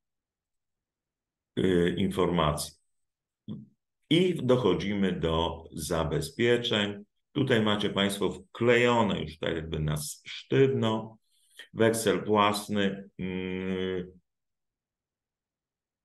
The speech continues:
in, y, blanco. Następnie wybieramy formę, y, zabezpieczenia. I teraz, jeżeli, tak jak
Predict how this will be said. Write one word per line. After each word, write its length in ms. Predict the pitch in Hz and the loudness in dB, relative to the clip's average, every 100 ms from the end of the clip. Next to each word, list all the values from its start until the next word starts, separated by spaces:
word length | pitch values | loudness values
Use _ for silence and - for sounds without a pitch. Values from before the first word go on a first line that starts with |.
| _ | _
in, 300 | 117 107 104 | 0 2 2
y, 260 | 107 104 101 | 4 4 4
blanco. 880 | 98 104 101 98 - 101 92 95 - _ _ _ _ _ _ _ _ _ _ _ _ | 4 4 2 0 0 0 0 -6 -14 _ _ _ _ _ _ _ _ _ _ _ _
Następnie 960 | - 156 151 - 123 117 117 110 110 - | 2 2 2 4 2 2 0 0 0 -6
wybieramy 960 | 107 143 147 117 104 104 104 101 98 | 2 4 6 6 6 6 2 0 -2
formę, 720 | - 92 90 87 87 87 82 - _ _ _ _ _ 85 | 0 2 2 2 0 0 -4 -12 _ _ _ _ _ -6
y, 640 | 85 82 82 82 82 82 | -2 0 0 2 2 2
zabezpieczenia. 960 | 80 90 87 85 - 82 - 78 - - _ | 2 2 2 0 -2 -6 -4 -8 -10 -18 _
I 120 | - 151 | -2 2
teraz, 440 | 170 160 147 - | 4 4 2 -2
jeżeli, 800 | 120 131 135 131 131 120 110 - | 0 0 2 2 2 0 -2 -4
tak 180 | - 127 | -4 0
jak 300 | 117 113 - | 0 -2 -10